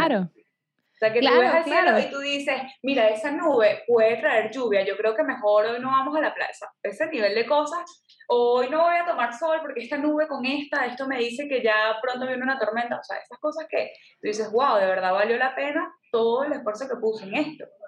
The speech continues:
Speaker 1: No, y yo sé que además hay un aprendizaje, porque esta es un, una historia también de mi mamá. Ella,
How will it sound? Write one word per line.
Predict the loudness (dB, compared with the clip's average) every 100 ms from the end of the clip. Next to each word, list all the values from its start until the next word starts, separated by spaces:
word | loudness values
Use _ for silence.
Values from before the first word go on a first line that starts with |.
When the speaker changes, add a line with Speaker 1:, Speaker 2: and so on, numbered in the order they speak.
| -20 _ _
Speaker 1:
No, | 0
y | 2
yo | 2
sé | 2
que | 2
además | 2 2
hay | 0
un | 2
aprendizaje, | 2 4 4 4 4 4 0 -2
porque | 0 2 2
esta | 2 0
es | 2
un, | 2 0 2
una | 2
historia | 2 0 0
también | 0 0
de | 0
mi | 0
mamá. | 0 2 0 0
Ella, | 0 2 0